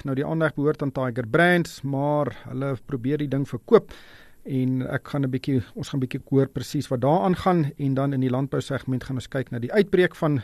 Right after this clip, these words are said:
knopvrot siekte in Limpopo en Mpumalanga. Daar's nogal groot kommer dat dit dalk die internasionale handel van,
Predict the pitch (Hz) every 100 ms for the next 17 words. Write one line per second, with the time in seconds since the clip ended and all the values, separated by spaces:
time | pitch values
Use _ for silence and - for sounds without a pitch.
0 | - _ - 240 - - 202 180 - -
1 | 175 - 160 160 143 131 127 - 160 -
2 | 151 143 127 120 113 139 123 127 175 214
3 | 202 190 - - - - 123 120 143 139
4 | - 147 135 - 135 131 113 - 120 117
5 | 120 107 131 143 - - 139 139 131 135
6 | 120 - 131 117 139 117 143 160 - 143